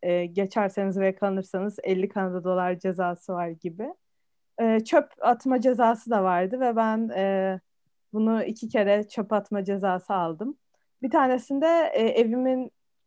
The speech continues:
binasıyla yan bina arasında bir boşluk vardı ve komşularımın oraya attığını görüyordum.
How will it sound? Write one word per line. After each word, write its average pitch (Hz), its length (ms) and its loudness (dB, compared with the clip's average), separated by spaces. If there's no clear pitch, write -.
binasıyla 233 600 4
yan 254 300 6
bina 226 200 2
arasında 220 520 2
bir 214 180 2
boşluk 220 420 -2
vardı 196 280 4
ve 262 120 2
komşularımın 233 680 0
oraya 233 280 4
attığını 220 380 -2
görüyordum. 185 520 0